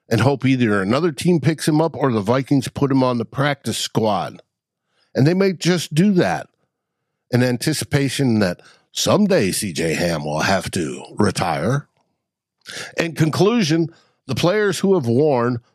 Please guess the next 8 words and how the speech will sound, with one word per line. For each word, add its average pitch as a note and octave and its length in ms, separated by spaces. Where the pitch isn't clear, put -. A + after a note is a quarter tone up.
the A#2 100
number D#3+ 260
forty-one E3 600
jersey A#2 340
for A#2 160
the A2 80
Minnesota F3 420
Vikings G2+ 540